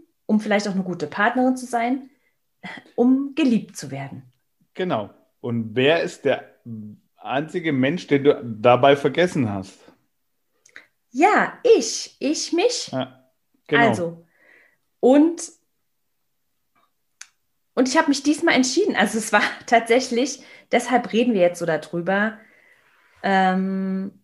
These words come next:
Speaker 1: so wie Daniel es schon gesagt hat, ich bin so dankbar, dass ich das heute alles so beobachten kann. Ja?
Speaker 2: Mhm.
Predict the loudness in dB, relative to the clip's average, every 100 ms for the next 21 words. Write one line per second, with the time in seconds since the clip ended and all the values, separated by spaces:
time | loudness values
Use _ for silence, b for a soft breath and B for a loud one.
0 | _ _ _ _ -8 -2 2 2 2 0
1 | -4 -6 -6 -6 -4 -4 -6 -8 -6 -6
2 | -10 -20 _ _ _ _ _ _ _ _
3 | -10 -8 -4 -4 -2 0 2 2 0 -4
4 | -4 -2 -4 -4 -10 -12 -10 -2 0 0
5 | -2 -10 -6 -4 -4 -6 -10 -12 -8 -4
6 | -4 -6 -12 _ _ _ _ _ _ _
7 | -2 0 2 2 2 0 -4 -10 -8 -6
8 | -8 -8 -16 _ -4 -2 -2 -4 -8